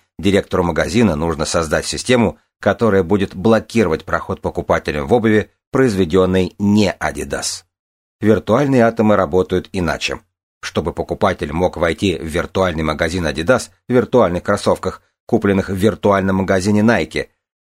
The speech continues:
Магазин Adidas должен иметь соответствующую систему, которая получит информацию об этих кроссовках от Nike, обработает её и запустит код, отвечающий за управление кроссовками.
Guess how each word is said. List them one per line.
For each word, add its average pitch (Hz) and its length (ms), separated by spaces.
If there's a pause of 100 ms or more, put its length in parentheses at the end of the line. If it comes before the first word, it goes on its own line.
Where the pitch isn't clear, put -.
Магазин 107 520
Adidas 78 480
должен 80 400
иметь 87 280
соответствующую 82 760
систему, 110 520 (260)
которая 95 400
получит 92 500
информацию 85 640
об 76 120
этих 78 200
кроссовках - 720
от - 200
Nike, 85 440 (240)
обработает 92 640
её 82 220
и 87 180
запустит 87 580
код, - 340 (220)
отвечающий 90 680
за 85 120
управление 82 480
кроссовками. 76 600